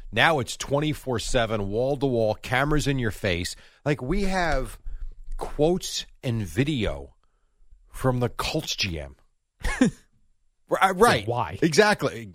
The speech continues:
Speaker 1: Exactly. But it's all accessible now because every team runs their own video. The N F L's running video. They put it out, and it's, it's news. It's conversation. It's, we keep the,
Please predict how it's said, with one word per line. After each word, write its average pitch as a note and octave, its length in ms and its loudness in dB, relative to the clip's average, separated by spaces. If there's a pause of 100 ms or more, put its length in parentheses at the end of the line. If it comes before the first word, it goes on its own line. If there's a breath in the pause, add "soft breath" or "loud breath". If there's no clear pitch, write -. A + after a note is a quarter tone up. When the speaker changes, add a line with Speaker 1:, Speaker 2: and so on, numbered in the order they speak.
(120)
Speaker 1:
Exactly. F#2 840 0 (440)
But A#2 140 2
it's A#2 160 0
all A#2 160 4
accessible D#3 560 0
now G2 220 -2
because G2+ 260 -6
every A#2 320 -4
team A2 280 -4
runs G#2 200 -2
their A2 140 2
own G#2 120 4
video. E2+ 360 -2
The G#2 160 -2
N G#2+ 80 -2
F A2 160 -2
L's A#2 200 0
running G#2+ 300 -2
video. D#2+ 400 -6
They G2 120 -4
put A2+ 220 -2
it B2 100 -2
out, F2+ 340 -2 (340 soft breath)
and G#2 140 -2
it's, - 420 -6
it's - 460 -4
news. F#3 360 2
It's F#2+ 140 -10
conversation. B2+ 800 -2
It's, F#2 240 -10
we G2 140 -8
keep A#2 320 -10
the, A#2 400 -2